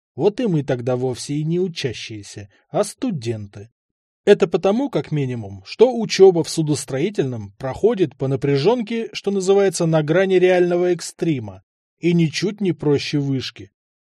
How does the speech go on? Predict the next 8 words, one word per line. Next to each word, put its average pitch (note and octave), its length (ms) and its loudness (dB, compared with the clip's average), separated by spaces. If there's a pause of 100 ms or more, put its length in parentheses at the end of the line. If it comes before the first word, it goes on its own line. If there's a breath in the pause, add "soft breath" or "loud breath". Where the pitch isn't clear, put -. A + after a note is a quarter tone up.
(140)
Сами D3+ 420 2
посудите. A#2 760 -10 (340)
Большую G3+ 600 4
часть F3 400 0
материала D#3+ 640 2
для B2 160 -4
курсовых D3 560 0
работ D3 400 0